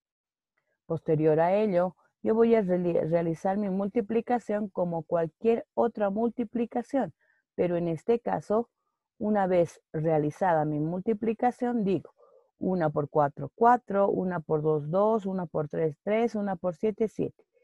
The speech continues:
Cinco por cuatro, veinte, llevo dos, cinco por dos, diez más dos, doce, cinco por tres, quince, más una, dieciséis, cinco por siete, treinta y cinco, más una, treinta y seis. Entonces, ¿qué es lo que hacemos?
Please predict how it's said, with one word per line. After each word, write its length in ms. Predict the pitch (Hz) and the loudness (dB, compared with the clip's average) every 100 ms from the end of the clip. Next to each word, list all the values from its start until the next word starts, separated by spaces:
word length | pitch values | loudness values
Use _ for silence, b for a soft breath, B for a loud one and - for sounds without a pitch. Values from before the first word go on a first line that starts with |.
| _ _ | _ _
Cinco 380 | _ 190 180 160 | _ -2 0 0
por 200 | 151 147 | -2 0
cuatro, 420 | 156 139 - 147 | 0 0 -2 -2
veinte, 540 | 160 214 240 208 254 233 | 0 0 0 2 2 2
llevo 320 | 170 156 156 | 0 0 2
dos, 300 | 165 220 - | 2 0 -2
cinco 300 | 220 196 175 | -6 -4 -4
por 200 | 170 160 | -2 -2
dos, 240 | 160 156 | -2 -2
diez 220 | 175 190 | -2 -2
más 240 | 196 165 156 | -2 -4 2
dos, 260 | 156 151 | 2 2
doce, 540 | 151 196 226 262 277 - _ _ _ _ _ _ - | 4 4 4 0 -2 -4 _ _ _ _ _ _ -4
cinco 260 | 226 208 | -2 0
por 180 | 190 185 | -2 -2
tres, 180 | 190 - | -2 -4
quince, 320 | 214 214 240 | -6 -2 0
más 180 | 240 190 | 0 -2
una, 200 | 190 175 | -4 -2
dieciséis, 760 | 165 156 156 - 220 262 269 _ b b _ | -2 -2 -8 -2 2 2 0 _ b b _
cinco 240 | 269 262 247 | 0 2 2
por 200 | 233 208 | 0 0
siete, 280 | 254 233 247 | 0 2 0
treinta 320 | 220 202 208 | 0 -2 -2
y 60 | 202 | -2
cinco, 360 | 254 254 247 | 0 0 0
más 240 | 226 185 208 | -2 -2 -6
una, 180 | 214 | -6
treinta 400 | 196 170 165 151 | -6 -8 -6 -6
y 80 | 147 | -6
seis. 460 | 131 - - - _ _ _ _ _ _ _ _ _ _ | -6 -14 -18 -20 _ _ _ _ _ _ _ _ _ _
Entonces, 480 | 175 165 165 160 156 | -6 -2 -2 -2 -2
¿qué 120 | 156 | -2
es 60 | 151 | -2
lo 120 | 156 | -2
que 100 | 190 | -4
hacemos? 480 | 180 233 165 123 | 0 -2 -2 -8